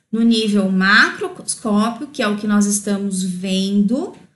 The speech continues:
ok? O fenômeno que eu tô vendo, então eu tenho uma combustão, uma queima, eu tô vendo fogo ali.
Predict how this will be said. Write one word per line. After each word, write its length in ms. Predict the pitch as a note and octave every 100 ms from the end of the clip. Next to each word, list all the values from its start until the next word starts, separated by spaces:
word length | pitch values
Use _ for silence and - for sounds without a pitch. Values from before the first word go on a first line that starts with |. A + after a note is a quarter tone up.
| _
ok? 580 | F#3+ F#3 G#3 A3+ F4+ -
O 40 | -
fenômeno 360 | A3+ G#3+ A3
que 60 | G#3+
eu 80 | G#3
tô 120 | G#3+
vendo, 520 | G3+ F#3+ F#3 G3 A3+
então 220 | A3+ A3
eu 80 | A3
tenho 140 | G#3+ G#3
uma 160 | G#3
combustão, 500 | G#3+ G3+ G3+ - G#3
uma 160 | G#3 G3+
queima, 280 | - G#3 G#3
eu 40 |
tô 100 | G#3+
vendo 220 | G3+ G3+
fogo 480 | G3+ - G3+ G3+ G3+
ali. 480 | F#3 F3 A3 E4+